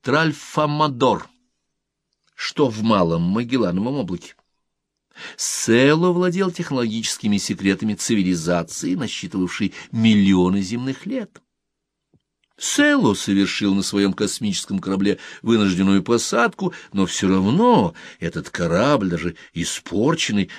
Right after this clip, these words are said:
был самым чудесным космическим кораблем,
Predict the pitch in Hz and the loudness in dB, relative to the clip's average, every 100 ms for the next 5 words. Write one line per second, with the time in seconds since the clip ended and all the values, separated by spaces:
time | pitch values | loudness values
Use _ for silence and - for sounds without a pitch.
0 | - 92 - - 104 104 - 95 76 90 | -6 -4 -2 -2 0 0 -2 -4 -4 -4
1 | 113 - 123 104 87 - 101 - - 95 | -4 -6 -8 -8 -10 -8 -8 -8 -8 -10
2 | 82 87 80 78 92 131 123 | -8 -8 -8 -4 -2 -2 -4